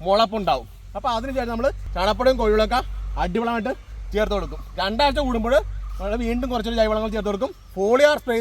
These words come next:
നമ്മൾ കൊടുക്കും. മൈക്രോ ന്യൂട്രിയന്റ് അടങ്ങിയ വളങ്ങൾ ഫോളിയാർ രാവിലെയും വൈകുന്നേരവും ഒരു ലിറ്റർ വെള്ളത്തിൽ രണ്ട് മില്ലി എന്ന രീതിയിൽ ഇലയിലും തളിച്ചു കൊടുക്കും. അപ്പൊ ഈ രീതിയിൽ തന്നെ പയർ നമുക്ക് നന്നായിട്ട് വിളവെടുത്ത് പോകാനായിട്ട് പറ്റും.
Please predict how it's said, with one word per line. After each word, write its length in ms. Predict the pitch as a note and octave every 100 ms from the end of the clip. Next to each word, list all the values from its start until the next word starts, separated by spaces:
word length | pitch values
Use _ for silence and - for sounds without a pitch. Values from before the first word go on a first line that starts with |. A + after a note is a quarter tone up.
| A3+
നമ്മൾ 120 | G#3
കൊടുക്കും. 200 | F#3 - E3+
മൈക്രോ 260 | F#3 B3 B3
ന്യൂട്രിയന്റ് 340 | A3 A#3 A3
അടങ്ങിയ 220 | G#3+ A#3 C#4
വളങ്ങൾ 220 | G3+ G#3 C#4+ - - -
ഫോളിയാർ 340 | G3 B3 C#4 A3+ F3+ F#3+
രാവിലെയും 380 | F#3+ A3 A3+ A3
വൈകുന്നേരവും 360 | G3+ G#3 A3+ C#4+ F3+
ഒരു 80 | G#3+
ലിറ്റർ 120 | A3
വെള്ളത്തിൽ 220 | G3+ G3+ B3+ G3+
രണ്ട് 280 | F#3+ G#3 C#4 C#4+ - F3
മില്ലി 200 | G#3 A#3+
എന്ന 80 | A3+ G#3
രീതിയിൽ 180 | G#3+ C4+ - - - - - F#3+
ഇലയിലും 260 | B3+ C#4+ B3+
തളിച്ചു 180 | G#3+
കൊടുക്കും. 220 | F#3 D3+ D3 G3
അപ്പൊ 120 | A#3+ C4+
ഈ 40 | C#4+ C#4 A#3+
രീതിയിൽ 200 | A#3+ A3+
തന്നെ 160 | A3 C4+ - - - F#3
പയർ 120 | G3+
നമുക്ക് 200 | A3 A#3 - - - - - F3
നന്നായിട്ട് 300 | F#3+ A3 A3+
വിളവെടുത്ത് 280 | G#3 G#3 G#3+
പോകാനായിട്ട് 260 | G#3 F#3
പറ്റും. 180 | D#3 D#3